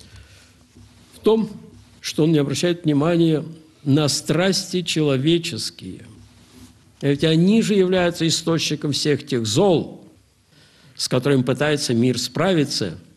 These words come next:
не борясь с ними. Похоть плоти, похоть очей и гордость житейская. Этот эгоизм, это погоня, погоня за богатством, наслаждением.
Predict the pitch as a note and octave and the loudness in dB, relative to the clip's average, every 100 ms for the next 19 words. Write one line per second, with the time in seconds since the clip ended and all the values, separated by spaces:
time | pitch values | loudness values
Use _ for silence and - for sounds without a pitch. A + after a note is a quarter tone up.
0 | - C#3+ D#3+ F3 F3 C3+ A#2+ A#2 A#2+ - | -2 4 6 6 4 2 2 2 0 0
1 | - G#2+ F#2 D#2+ E2 F#2 _ _ _ _ | 0 2 0 -2 -8 -16 _ _ _ _
2 | _ _ _ _ _ _ _ _ _ - | _ _ _ _ _ _ _ _ _ 0
3 | D3+ C3 C3+ C3 C3 D3+ F#3+ - F3+ E3 | 0 2 0 0 2 4 4 0 -2 -2
4 | D3 C3 B2+ B2 A#2+ - E3+ F#3 E3+ B2+ | -2 -2 -2 0 -2 0 2 2 0 -2
5 | D#3+ C#3 B2+ C3+ B2+ A#2+ A#2+ A#2+ B2+ G#2+ | -2 0 2 2 2 0 0 0 0 0
6 | F2 - F2 D#2 D#2+ - _ _ _ - | -2 -6 -10 -14 -16 -20 _ _ _ -4
7 | C#3 C#3+ C#3 C#3+ C#3+ E3 E3+ D3+ A2 F2 | -2 -2 0 2 4 4 4 2 0 -8
8 | - - _ _ _ _ _ _ _ _ | -12 -20 _ _ _ _ _ _ _ _
9 | _ B2+ C3+ C3 C#3 E3 E3 E3 E3 E3 | _ -4 -2 0 2 4 4 2 0 -2
10 | C#3+ C3+ E3 D3+ D#3+ D3+ D3+ E3 D#3+ - | 0 2 2 2 2 2 0 0 0 2
11 | D#3+ D#3 - D#3 C3+ E3 F#3 D#3+ A2+ E2 | 2 2 2 0 0 4 4 4 0 -4